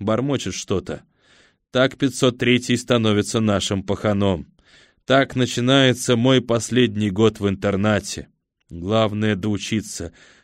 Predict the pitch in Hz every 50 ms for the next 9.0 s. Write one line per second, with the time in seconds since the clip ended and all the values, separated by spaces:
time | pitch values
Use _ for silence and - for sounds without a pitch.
0 | - - 82 98 110 123 131 135 135 117 117 127 131 131 127 104 98 104 127 131
1 | 127 123 - - - 135 117 113 107 123 131 117 104 98 95 90 90 90 78 69
2 | _ _ _ _ _ - 98 101 120 139 135 117 - - - - 113 107 107 95
3 | - 95 87 92 - - 101 101 - 117 101 85 - - - - _ - - _
4 | - - 107 123 117 92 85 104 147 143 113 113 104 - - - 104 98 95 -
5 | - - 113 95 78 71 - _ - - _ _ - 92 107 98 113 135 143 143
6 | 135 - - 139 139 143 156 160 156 165 151 139 127 127 160 151 135 110 107 127
7 | 160 160 143 123 131 135 135 131 110 - - _ _ - 113 139 143 123 127 123
8 | 107 110 110 - - - 113 107 - 104 98 - 107 107 110 98 85 78 -